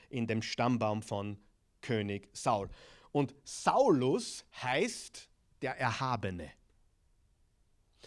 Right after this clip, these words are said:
Ihr wisst, im Alten Testament, Saulus war ein Kopf größer als alle anderen. Die Bibel sagt, er war ein Kopf größer und er war schön und er war auch von sich selbst eingenommen.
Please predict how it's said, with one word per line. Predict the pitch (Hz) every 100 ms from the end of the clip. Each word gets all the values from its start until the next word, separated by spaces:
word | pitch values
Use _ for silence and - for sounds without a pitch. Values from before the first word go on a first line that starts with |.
| - - - -
Ihr | 117
wisst, | 131 147
im | 135
Alten | 123 135 139 - _
Testament, | - 127 - 120 143
Saulus | 143 120 135 139
war | 117
ein | 117
Kopf | 143 131
größer | - 131 131
als | 120
alle | 113 107
anderen. | 98 123 185 - _ _ _ _ _ -
Die |
Bibel | 120 139 135
sagt, | 131
er |
war | 120
ein | 117
Kopf | 131 107
größer | 107 117 165 180 - -
und | 131
er | 120
war | 110 98
schön | - 143 170 214 - - _ _ _ _ _
und | - 120
er | 120 101
war | 120 131
auch | 113 117 - - - _ _ _ -
von | 107
sich | 110 107
selbst | - 104 -
eingenommen. | - 92 80 78 71 71